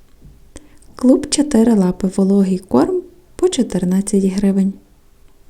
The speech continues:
Дев'яносто дев'ять гривень коштує рушник. Ось такий, до речі, такий більший,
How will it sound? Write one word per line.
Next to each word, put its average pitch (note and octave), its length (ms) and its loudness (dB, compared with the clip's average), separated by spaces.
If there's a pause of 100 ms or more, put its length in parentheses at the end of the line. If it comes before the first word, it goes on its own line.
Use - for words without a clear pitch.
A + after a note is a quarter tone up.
(540)
Дев'яносто A#3+ 840 4
дев'ять B3+ 520 2
гривень B3 360 4
коштує A#3+ 680 0
рушник. G3+ 640 0 (760)
Ось A3 140 -4
такий, G3+ 340 -2
до G3+ 120 -4
речі, A#3 300 -2
такий B3+ 400 2
більший, F#3+ 540 0